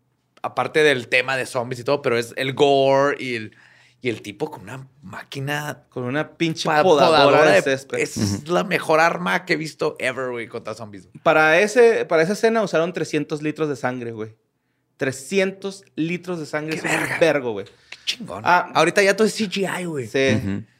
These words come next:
Speaker 2: Eh, bueno, pues, este, la promoción en Japón que les decía, se me olvidó decirles, es una enfermera con el bebé zombie y la enfermera tiene unos cortes, pero está muy chingona, güey. Si, pues, busquen el póster, está muy verga, güey.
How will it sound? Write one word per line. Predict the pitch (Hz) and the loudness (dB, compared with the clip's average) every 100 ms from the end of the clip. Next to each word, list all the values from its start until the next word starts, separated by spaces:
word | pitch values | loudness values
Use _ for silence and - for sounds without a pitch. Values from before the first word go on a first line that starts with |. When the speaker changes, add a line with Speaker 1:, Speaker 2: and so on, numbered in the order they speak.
| _ _ _ _ - | _ _ _ _ 0
Speaker 2:
Eh, | 147 151 | 4 6
bueno, | 160 180 | 6 4
pues, | 175 170 | 2 -2
este, | 160 170 156 | -2 2 4
la | 151 | 4
promoción | 151 156 147 180 | 2 0 0 -2
en | 202 | -2
Japón | 190 185 | -2 -4
que | 208 | -4
les | 190 | -4
decía, | 160 196 208 | -4 -6 -8
se | 196 | -8
me | 143 | -8
olvidó | 139 | -8
decirles, | 147 175 175 185 | -8 -10 -12 -14
es | 156 - | -16 -16
una | 156 156 | -8 -6
enfermera | 170 165 143 165 208 - | -2 -2 0 -2 -4 -4
con | 131 | -4
el | 117 | -2
bebé | 110 143 | 0 0
zombie | 170 185 170 254 - _ _ _ | 2 0 0 -6 -12 _ _ _
y | 123 | -2
la | 120 | -2
enfermera | 120 123 123 | -2 -4 -4
tiene | 127 131 | -4 -4
unos | 139 135 | -4 -4
cortes, | 131 127 151 | -4 -4 -8
pero | - 117 | -6 -4
está | 110 113 113 120 | -2 -2 -2 -2
muy | 139 151 | -4 -6
chingona, | 175 160 127 160 | -4 -4 -4 -4
güey. | 131 113 107 | -4 -4 -8
Si, | - | -12
pues, | 113 _ 120 - | -16 _ -18 -14
busquen | 117 - 156 | -10 -6 -6
el | |
póster, | 151 147 - 151 | -6 -8 -6 -10
está | - 123 | -6 -8
muy | 117 135 135 | -6 -6 -4
verga, | 127 117 | -4 -4
güey. | - | -10